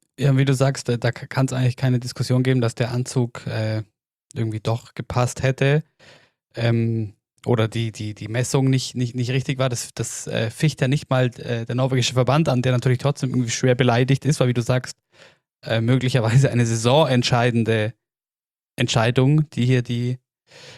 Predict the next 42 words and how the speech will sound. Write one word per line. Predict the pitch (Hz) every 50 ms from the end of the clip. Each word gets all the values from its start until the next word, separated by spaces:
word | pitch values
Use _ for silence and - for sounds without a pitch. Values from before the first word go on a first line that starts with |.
| _
Kontrolleure | - - 135 131 - - 123 120 127 131 139 131 135 135 131 127
quasi | _ - - 131 131 131 135 135
getroffen | 123 135 - - 135 135 135 - 139 127
haben. | 127 123 127 131 135 139 131
Und, | - - 120 120 120 120 117 _ - -
äh, | 117 113 117 113 113 113 117
der | - 117 117
Sportdirektor | - - 123 127 - 123 127 123 - 113
Ivar | 117 117 120 113
Stuan | - - - 135 139 156 156 147
hat | 131 131 120 - - - - _ _ _ _ _ _ _ _ _ _ _ -
sehr, | - - 120 120 123 131 123 123 135 - _ _
äh, | - - 117 117 117 113 -
<laughs> | - - - - - _ -
direkt | 113 107 123 120 - - 123
reagiert | 117 120 117 120 110 113 120 127 135 - - _ _ _ _ _ _ _ _ _ _ -
und | - 120
hat | 117 -
wohl | - 120
gesagt, | 120 117 123 120 -
mittlerweile | 131 127 - 131 123 120 123 127 127
hat | 120 123 -
Ida | 117 123 127
so | 123 - 131 123
viele | - 135 131 127 117 -
Rennen | 120 123 127 139 135
gewonnen, | 123 120 113 120 123 123 123
dass | 120 113 - -
sie | 127 113
andere | - 123 131 135 135 123 127
Leute | 120 123 123 123 -
an | 117 120
der | 123
Spitze | - - - 156 160 - - 120 101
haben | 113 113 113 120 - 117 117 107
wollen. | 107 107 113 123 143 156 175 180 _ _ _ _ _ _ - - - - - _ _ _ _ -
Also | - 113 113 117
er | 110 113
vermutet | - 123 120 120 127 127 131 120
quasi, | - - 113 113 113 117
dass | 117 117 - -
man | 120 113 110 110 110